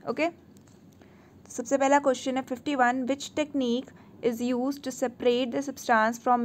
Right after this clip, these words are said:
mixture? फिफ्टी वन से इसलिए because फिफ्टी हमने पहले ही डाल दिया है,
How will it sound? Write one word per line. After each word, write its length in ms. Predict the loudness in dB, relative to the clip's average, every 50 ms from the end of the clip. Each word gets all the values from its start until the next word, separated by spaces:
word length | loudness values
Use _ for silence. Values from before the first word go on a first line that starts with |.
| 0 -2
mixture? 460 | -2 -4 -10 -10 -4 -2 -2 -2 -2 -6 -12 -20 -20 -16 -6 -2
फिफ्टी 260 | -2 0 0 0 2
वन 180 | 4 4 2 2
से 140 | 0 -2 -2
इसलिए 220 | 0 0 0 0
because 280 | 0 2 0 0 -2 -2
फिफ्टी 280 | -8 -8 -4 -2 0
हमने 200 | 0 2 0 0
पहले 260 | 2 4 4 4 4
ही 100 | 4 6
डाल 220 | 6 6 6 6 6
दिया 240 | 4 2 4 4 4
है, 120 | 2